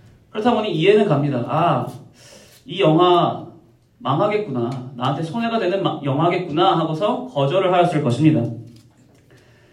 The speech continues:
그런데 그 거절된 배역이 키아누 리브스에게 전달이 된 거고, 키아누 리브스는 이것을 보고 손해라고 생각하지 아니-, 아니하고 그 영화를 찍기로 한 것이죠.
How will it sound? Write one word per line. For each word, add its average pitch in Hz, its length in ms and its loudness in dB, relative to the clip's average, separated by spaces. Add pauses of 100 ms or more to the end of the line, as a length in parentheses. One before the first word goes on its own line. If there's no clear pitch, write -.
(320)
그런데 175 200 6
그 214 560 6
거절된 180 380 4
배역이 151 680 0
키아누 208 380 -6
리브스에게 147 920 -2
전달이 151 400 4
된 123 140 2
거고, 131 640 0 (460)
키아누 226 220 2
리브스는 170 380 0
이것을 196 560 -2 (580)
보고 143 520 -2 (300)
손해라고 226 320 -2
생각하지 196 460 -2
아니-, 127 340 -4
아니하고 139 800 0 (840)
그 135 180 -2
영화를 135 300 2
찍기로 208 420 0
한 185 140 0
것이죠. 123 360 -2